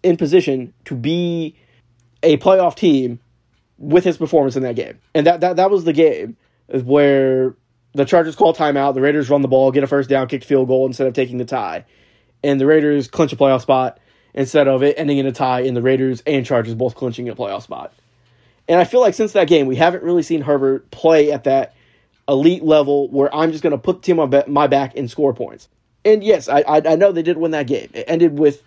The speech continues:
the Raiders winning in overtime. But Herbert showed you he could do it. It felt like that was the moment where he, in that next season going into twenty twenty-two, was gonna take the next step and be an elite level quarterback.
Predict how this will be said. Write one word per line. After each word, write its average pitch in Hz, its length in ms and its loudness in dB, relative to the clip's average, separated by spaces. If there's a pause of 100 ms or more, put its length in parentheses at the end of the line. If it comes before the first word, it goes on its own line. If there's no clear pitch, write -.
(880)
the 139 140 -4
Raiders 156 280 2
winning 151 200 0
in 139 40 0
overtime. 123 440 -4 (360)
But 147 400 0 (520)
Herbert 202 480 2
showed 202 320 2
you 135 220 -2
he - 240 -10
could 131 180 -6
do 175 200 0
it. - 160 -12 (1080)
It 170 180 0
felt 214 300 0
like 147 400 -4
that 165 280 0
was 160 220 -2
the 139 100 0
moment 160 400 0
where 151 120 0
he, 151 500 -4 (400)
in 151 380 -2
that 170 160 -2
next 175 260 -2
season 175 240 -2
going 156 200 2
into 143 100 -4
twenty 160 160 0
twenty-two, 151 260 -2
was 135 120 -2
gonna 143 120 -4
take 156 260 0
the 151 60 -10
next 156 160 -4
step 139 160 -2
and 117 140 -4
be 147 140 0
an 139 60 0
elite 139 240 -2
level 135 220 -2
quarterback. 127 480 -2